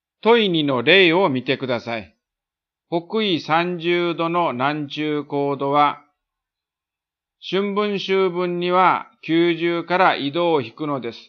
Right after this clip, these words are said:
だから、九十マイナス三十で、答え六十度。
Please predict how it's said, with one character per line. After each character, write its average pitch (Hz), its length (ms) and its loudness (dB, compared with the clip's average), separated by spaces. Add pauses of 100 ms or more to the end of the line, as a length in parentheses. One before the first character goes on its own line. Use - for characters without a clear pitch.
(380)
だ 147 160 -6
か 170 140 4
ら、 170 380 2 (280)
九 165 340 2
十 160 400 0
マ 139 220 -2
イ 151 140 -4
ナ 147 160 -4
ス 156 340 -4
三 143 400 -4
十 143 420 -4 (140)
で、 139 320 -2 (340)
答 139 380 0
え 156 340 0
六 123 380 -6
十 120 260 -6
度。 113 200 -8